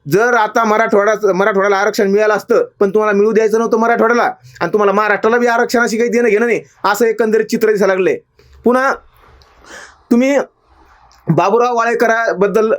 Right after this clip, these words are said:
अ, मी तुम्हाला एक आत्ता पुन्हा एकदा सांगितलं की बाबुराव वाळेकरांचं गेल्या सहा महिन्यापासून तुम्ही आरोपाचं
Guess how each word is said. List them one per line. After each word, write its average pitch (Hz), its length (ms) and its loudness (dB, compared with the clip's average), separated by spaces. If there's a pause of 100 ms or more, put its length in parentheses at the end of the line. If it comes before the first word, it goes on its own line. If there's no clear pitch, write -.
(220)
अ, - 160 -2 (800)
मी 175 120 0
तुम्हाला 202 260 2
एक 202 100 -4
आत्ता 208 240 0
पुन्हा 208 260 0
एकदा 202 140 0
सांगितलं 202 280 0
की 208 100 2
बाबुराव 196 400 0
वाळेकरांचं 196 460 0
गेल्या 185 440 -2
सहा 190 220 0
महिन्यापासून 190 440 0
तुम्ही 185 180 0
आरोपाचं 180 300 0